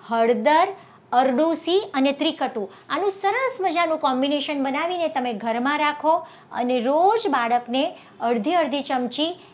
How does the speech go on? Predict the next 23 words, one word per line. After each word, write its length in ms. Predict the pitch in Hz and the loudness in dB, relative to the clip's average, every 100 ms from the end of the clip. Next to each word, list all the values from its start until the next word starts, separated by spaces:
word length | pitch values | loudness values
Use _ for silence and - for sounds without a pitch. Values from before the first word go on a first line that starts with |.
| - | 0
એકથી 440 | 269 277 - 349 | 0 0 -4 -4
ત્રણ 440 | 359 - 285 330 381 | -4 -2 0 2 2
વાર 300 | 285 226 226 - - 240 | 0 -2 -4 -12 -14 -4
મધમાં 440 | 247 214 240 320 | -2 -2 -2 -2
કાલવીને 520 | 311 254 233 254 254 | -2 -2 -2 -2 -2
ચટાડી 460 | 277 254 233 220 214 | -4 -4 -2 -2 -2
શકો. 420 | 208 247 202 180 - - - | -2 -2 -4 -12 -14 -20 -6
એમાં 260 | 240 294 | -2 0
પણ 260 | 339 269 175 - - - - | 0 -2 -4 -10 -20 -12 0
કંઈક 320 | 339 453 359 | 0 0 0
બાળક 400 | 302 294 320 320 | 0 2 0 0
ન 100 | 254 320 | 0 0
ખાવાનું 460 | 320 302 294 294 | 0 -2 0 -2
ખાઈ 340 | 294 285 262 254 | -2 0 2 2
લે, 300 | 247 240 240 - - - | 2 0 -4 -12 -18 0
કોઈક 280 | 330 349 | 0 2
એની 160 | 311 294 | 0 2
બાજુવાળા 520 | 277 240 233 302 302 | 2 2 2 2 2
છોકરાને 460 | - 277 294 294 302 | 2 0 2 2 2
શરદી 320 | 294 254 262 | 2 0 0
ખાંસી 320 | 277 277 294 | 0 -2 -2
થઈ 340 | - 254 302 349 | -2 4 4 4
છે, 220 | - | 0